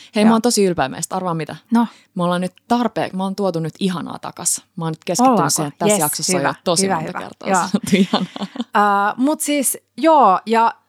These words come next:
Speaker 2: meillä oli mennyt sieltä mökiltä, oli mennyt sulakehuoneesta, missä me
Speaker 1: Mm.
Speaker 2: syötiin, niin meillä oli siellä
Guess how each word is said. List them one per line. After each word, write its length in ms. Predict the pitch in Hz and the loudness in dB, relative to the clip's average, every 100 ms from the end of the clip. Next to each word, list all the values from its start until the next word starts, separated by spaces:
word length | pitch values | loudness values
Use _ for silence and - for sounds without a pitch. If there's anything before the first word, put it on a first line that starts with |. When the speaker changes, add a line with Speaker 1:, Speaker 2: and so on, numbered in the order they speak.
| _ | _
Speaker 2:
meillä 220 | 262 285 | 0 2
oli 100 | 269 | 2
mennyt 240 | 226 202 196 | 2 2 0
sieltä 260 | 226 208 | 0 0
mökiltä, 480 | 240 269 240 190 190 | 0 0 0 0 0
oli 100 | 185 | 0
mennyt 340 | 196 180 180 - | 2 2 -2 -4
sulakehuoneesta, 840 | - 285 262 202 196 214 196 170 - | -2 2 2 2 2 2 2 -2 -2
missä 220 | 226 226 | 0 2
me 100 | 240 | 2
Speaker 1:
Mm. 60 | 247 | 4
Speaker 2:
syötiin, 460 | 240 240 262 269 | 4 4 2 0
niin 100 | 240 | 2
meillä 160 | 208 202 | 2 2
oli 80 | 175 | 0
siellä 260 | 190 175 | -2 -4